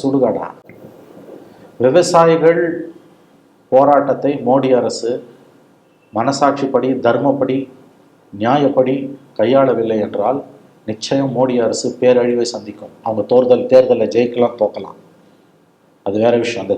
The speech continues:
தேர்தல் வெற்றியை பத்தியே நான் பேசல. இன்னைக்கு இந்த பிரச்சனையை ரெண்டு வருஷமா ஏன் இவனுங்க தீக்காம வச்சிருக்கானுங்கன்னா, இவர்கள் பெரும்பாலும் இந்த போராட்டக்காரர்கள் பஞ்சாப் மற்றும் ஹரியானா விவசாயிகள், அவர்கள் பி ஜே பியின் வாக்கு வங்கி அல்ல.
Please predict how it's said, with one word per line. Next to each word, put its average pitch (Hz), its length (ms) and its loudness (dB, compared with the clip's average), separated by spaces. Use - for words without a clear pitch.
தேர்தல் 139 340 2
வெற்றியை 131 280 -2
பத்தியே 127 280 -2
நான் 110 160 -6
பேசல. 107 240 -4
இன்னைக்கு 131 340 -4
இந்த 135 140 0
பிரச்சனையை 160 460 0
ரெண்டு 139 160 2
வருஷமா 139 220 0
ஏன் 151 140 0
இவனுங்க 123 240 -2
தீக்காம 139 340 -2
வச்சிருக்கானுங்கன்னா, 110 640 -8
இவர்கள் 127 420 2
பெரும்பாலும் 156 480 4
இந்த 139 180 2
போராட்டக்காரர்கள் 131 720 0
பஞ்சாப் 131 320 0
மற்றும் - 240 -6
ஹரியானா 113 340 -2
விவசாயிகள், 92 420 -8
அவர்கள் 123 420 0
பி 139 160 4
ஜே 139 160 4
பியின் 107 180 -2
வாக்கு 120 260 -2
வங்கி 98 280 -6
அல்ல. 127 240 2